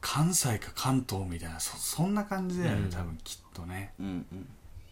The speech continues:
Speaker 1: 環境的にも。
Speaker 2: だから中学からそういう外国を経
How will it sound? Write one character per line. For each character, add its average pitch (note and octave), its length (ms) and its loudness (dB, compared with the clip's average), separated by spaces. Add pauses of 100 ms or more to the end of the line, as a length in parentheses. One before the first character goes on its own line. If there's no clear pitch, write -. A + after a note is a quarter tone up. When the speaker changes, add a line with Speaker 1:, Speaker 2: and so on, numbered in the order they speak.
(260)
Speaker 1:
環 G2 260 -4
境 F#2+ 320 -6
的 F#2+ 180 -8
に F#2 100 -6
も。 E2+ 60 -4
Speaker 2:
だ G#2 60 0
か G#2 80 2
ら G2 80 -2
中 F3 380 4
学 D3 160 6
か - 160 -2
ら G#2 80 4
そ A#2 180 0
う A2+ 60 2
い A2+ 180 2
う G#2 60 -2
外 A#2 300 6
国 A#2 160 -2 (140)
を G#2+ 40 -4
経 A#2 200 4